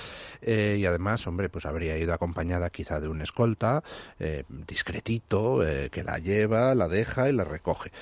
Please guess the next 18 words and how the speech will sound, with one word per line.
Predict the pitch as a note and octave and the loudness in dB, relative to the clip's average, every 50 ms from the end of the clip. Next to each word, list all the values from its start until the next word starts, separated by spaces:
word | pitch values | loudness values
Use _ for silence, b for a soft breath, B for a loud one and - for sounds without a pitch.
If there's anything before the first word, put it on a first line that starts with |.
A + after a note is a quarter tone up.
| B B B B B B - | B B B B B B -4
Esto | - B2+ C3+ - - - C3+ C#3 C#3 C#3+ - - | 0 0 0 0 0 2 4 4 4 4 2 2
huele | A2 A2 G#2+ G2+ G2+ F#2+ E2+ | 2 2 2 2 2 2 0
a | E2 | 0
otra | D#2+ - D#2 D2 | 0 -2 -4 -4
cosa. | - - - - - - - - | -4 -6 -6 -6 -8 -12 -12 -8
Cuatro | - E2+ F2+ F2+ - - F#2 F2+ F2 E2+ | -4 -4 -4 -4 -4 -4 -4 -4 -4 -4
geos | - - - G2 F#2+ F#2 F#2 F#2 F2+ F2+ F2 - | -6 -2 0 0 2 2 2 0 0 -2 -2 -4
encapuchados, | F#2 F2 - F#2+ F#2 F2+ F#2+ F#2 - - D#2+ D2+ D2 D2+ D2+ - | -6 -4 -4 -4 -4 -2 -4 -4 -4 -4 -4 -4 -4 -6 -4 -4
armados, | F2 E2+ F2+ F#2 F#2+ F#2 F2+ E2 E2+ D#2 | -2 -2 -2 -2 0 0 0 0 -2 -2
acompañando | F#2 F2 - F2 E2 D#2+ - G2+ F#2 F#2 F#2+ F#2+ F#2+ F#2+ G2+ G2 | -2 -2 -2 -4 -6 -4 -4 -6 -4 -2 -2 -2 -2 0 0 0
a | F#2+ | 0
dos | F#2+ G2 - | 0 -2 -2
funcionarios | - G2 F2+ - F2+ F2 F2+ F2+ F2 D#2+ | -4 -4 -4 -2 -2 -2 0 -2 -2 -4
españoles | F2+ - - F#2 F2+ G2 F#2+ G2+ G2 - | -6 -4 -4 -2 -2 0 0 -2 0 -2
a | G2+ F#2+ | -2 -2
la | F#2 F#2 F2+ | 0 0 -2
residencia | F2 F#2 D#2+ F#2+ F#2+ G2 - - G2 | -2 -2 -4 -2 -4 -2 -2 -2 -4
privada, | G2 G#2 G#2 A2+ A#2 A#2+ B2 B2 | -2 -2 0 0 2 2 2 0